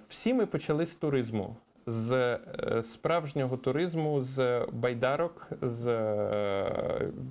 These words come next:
піших походів, з походів у гори і так далі. Інший фактор,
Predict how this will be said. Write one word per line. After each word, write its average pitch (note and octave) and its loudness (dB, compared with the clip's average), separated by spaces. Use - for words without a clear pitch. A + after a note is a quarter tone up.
піших D3 -2
походів, C#3 -2
з - -10
походів A#2 -2
у G#2+ 0
гори D#3 2
і B2+ 2
так A#2+ -6
далі. G2+ 0
Інший B3+ 0
фактор, C#3+ 0